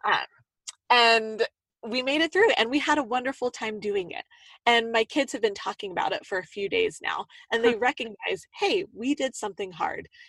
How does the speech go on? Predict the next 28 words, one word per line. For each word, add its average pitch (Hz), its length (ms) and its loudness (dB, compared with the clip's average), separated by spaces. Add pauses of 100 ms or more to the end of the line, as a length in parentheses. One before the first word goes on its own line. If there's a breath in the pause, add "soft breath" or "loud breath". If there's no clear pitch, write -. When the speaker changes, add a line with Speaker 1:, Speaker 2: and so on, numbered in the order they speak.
(140)
Speaker 1:
And 247 100 -2
when 262 120 -4
we 262 120 -6
can 254 180 -14
take 294 300 -6
those 214 260 4 (100)
minor 175 360 -4
risks, - 440 -6 (300 loud breath)
I 214 120 4
think 233 200 -6
it - 100 -4
prepares 208 480 0
us 180 180 -4
to 185 120 -6
take 175 260 -8
those 175 280 -2
more 175 160 -8
challenging - 480 -10
risks. - 360 -18
It 190 120 -2
allows 180 320 2
us 170 140 -8
to 170 100 -14
go 175 180 -4
beyond 165 300 -4
our 170 80 -6
comfort - 360 -12
zone 151 300 -8